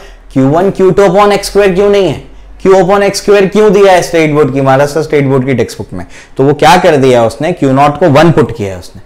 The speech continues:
समझ आ गया क्यों? क्योंकि unit positive test चार्ज को वो क्या कर रहा है, चला करके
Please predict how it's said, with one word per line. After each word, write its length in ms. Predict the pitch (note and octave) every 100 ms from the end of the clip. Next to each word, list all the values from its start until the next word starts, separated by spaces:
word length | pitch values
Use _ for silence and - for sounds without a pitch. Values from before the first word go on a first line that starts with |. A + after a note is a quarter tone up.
| - - -
समझ 200 | C3+ C#3
आ 80 | D3
गया 120 | D#3+
क्यों? 320 | E3+ A3 C4+ A#3
क्योंकि 200 | F#3 E3+
unit 360 | C#3 D#3+ G#3 F#3
positive 360 | D#3 C#3 C#3+ D#3
test 260 | C3+ A#2+
चार्ज 220 | - A2+ -
को 100 | A#2+
वो 100 | A#2
क्या 160 | A2+ G2+
कर 140 | G2+
रहा 100 | A#2+
है, 60 | D3
चला 220 | A#2 G2+
करके 360 | G2 G2+ F3